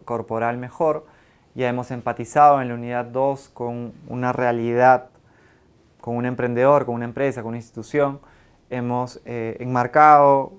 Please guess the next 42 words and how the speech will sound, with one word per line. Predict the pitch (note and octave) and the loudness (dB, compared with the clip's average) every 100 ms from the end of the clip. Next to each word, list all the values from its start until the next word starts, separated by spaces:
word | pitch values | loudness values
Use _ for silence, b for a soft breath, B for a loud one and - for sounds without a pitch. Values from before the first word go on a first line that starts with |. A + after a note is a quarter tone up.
| _ | _
este | - - C3+ | -16 -4 -2
reto | B2+ D3 C#3 | 2 0 0
de | C#3 | -2
innovación | B2+ A#2+ C#3 C3 | -4 -6 -8 -8
que | |
hemos | C3+ C3+ C#3+ | -8 -8 -12
encontrado | C3+ B2 B2 C3 C3+ C3+ | -8 -8 -2 0 2 2
dentro | C3 C3 A#2+ B2+ | 0 -2 -4 -4
del | A#2+ | -4
Lean | B2 B2+ | -8 -4
Canvas | C3 B2+ B2 | -4 -4 -8
y | |
de | B2+ | -10
la | A#2 | -10
propuesta | A#2 B2 A#2+ C3 | -10 -10 -8 -4
de | |
valor. | B2+ C3+ D3 - b b b | -2 -2 -2 -6 b b b
Lo | - C3 | -8 -6
que | |
nos | C3+ B2+ | -6 -4
toca | E3 E3+ | -4 2
ahora | E3 D#3+ D3+ E3+ A3 b b b b b _ _ | 4 4 4 2 -4 b b b b b _ _
es | C3 C3 | -10 -10
prototipar. | - C#3+ C3 B2+ A2 - G#2+ - _ _ _ _ _ _ _ | -8 -6 -4 -6 -6 -2 -2 -4 _ _ _ _ _ _ _
Eh, | A#2 A2 | -12 -12
se | - B2 | -4 0
va | B2 B2+ C3 - A#2+ A#2 A#2 A#2 | 4 6 4 2 -2 -2 0 -2
a | - - - | -6 -16 -18
crear | - B2 C3+ D3+ | -4 4 4 4
un | |
proyecto | C#3 C3+ C#3 C#3 D3+ | 0 0 0 0 -2
de | D3+ | 0
innovación | D#3 D#3+ D#3 F3 E3 E3+ - b b | 0 -2 -2 -2 -2 -4 -14 b b
que | - | -12
se | A#2+ A#2+ | -4 -2
va | |
a | B2 | -2
implementar. | C3+ D3+ C#3+ C#3+ D3+ | -2 -4 -2 2 2
Lo | D#3+ | 0
importante | D3+ D3 C#3+ F3+ F3+ | -2 -4 -2 -4 -2
acá | F3 F3 D3 A#2+ | -2 4 6 6
es, | A2 - - | 0 -8 -20